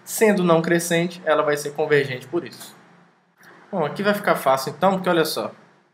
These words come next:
A gente pode aproveitar algumas contas que nós já fizemos aqui atrás, né? O S dois N, vamos lá, a gente já fez essa continha aqui atrás? Ah, não, não fiz não.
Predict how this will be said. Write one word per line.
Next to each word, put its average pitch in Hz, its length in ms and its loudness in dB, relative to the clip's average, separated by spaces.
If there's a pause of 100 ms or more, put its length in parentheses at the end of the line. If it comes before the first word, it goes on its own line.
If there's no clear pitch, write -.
(100)
A 139 60 -6
gente 156 200 -6
pode 170 160 4
aproveitar 180 460 0
algumas 175 320 2
contas 156 300 -2
que 175 80 -8
nós 160 180 0
já 175 80 -2
fizemos 143 500 -4
aqui 117 180 -8
atrás, 120 360 -2
né? 123 140 -12 (680)
O 127 160 -4
S 147 320 0
dois 127 360 -4
N, 156 380 0 (380)
vamos 135 180 -4
lá, 113 180 -4
a 113 40 -14
gente 123 140 -10
já 135 100 -6
fez 127 220 -10
essa 123 200 -8
continha 120 380 -14
aqui 117 100 -14
atrás? 143 540 0 (840)
Ah, 139 180 0
não, 123 200 -4
não 123 140 -8
fiz 123 200 -10
não. 104 240 -10